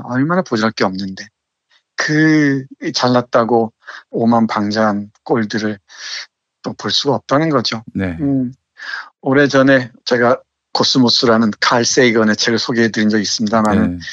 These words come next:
Speaker 1: 칼 세이건도 비슷한 맥락에서 얘기를 합니다. 이 천문학자들은 기본적으로 우주에서 자신의 영혼을 보고 인간에 대한 겸허한 태도를 이 확인하는 게 아닌가 싶기도 합니다.
Speaker 2: 음.
Speaker 1: 조금 이어서 한 문장만 좀 보면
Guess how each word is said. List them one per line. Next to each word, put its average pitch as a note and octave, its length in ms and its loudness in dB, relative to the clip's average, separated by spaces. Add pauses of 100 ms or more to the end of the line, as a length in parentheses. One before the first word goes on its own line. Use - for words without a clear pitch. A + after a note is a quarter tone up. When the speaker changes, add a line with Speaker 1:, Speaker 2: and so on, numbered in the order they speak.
(280)
Speaker 1:
칼 C3+ 200 -2
세이건도 B2 420 0
비슷한 B2 380 -2
맥락에서 A#2 520 0
얘기를 A#2 240 0
합니다. B2+ 320 -2 (520)
이 C#3+ 60 -16
천문학자들은 D3+ 840 2 (100)
기본적으로 D#3 840 2 (240)
우주에서 C#3 720 2 (260)
자신의 B2 580 0 (340)
영혼을 A2+ 380 2
보고 G2+ 400 -2 (220)
인간에 A2 400 0
대한 G#2+ 240 -2
겸허한 G#2+ 440 -2
태도를 A2+ 440 -2 (240)
이 A2+ 140 -6
확인하는 A#2 500 -2
게 A2+ 80 -2
아닌가 G2 580 -2
싶기도 - 380 -6
합니다. A2+ 360 -2 (180)
Speaker 2:
음. F#2 140 -4 (640)
Speaker 1:
조금 D#3 380 2 (340)
이어서 D3+ 260 4
한 F3+ 180 2
문장만 D#3+ 460 2
좀 C3 240 0
보면 B2+ 340 4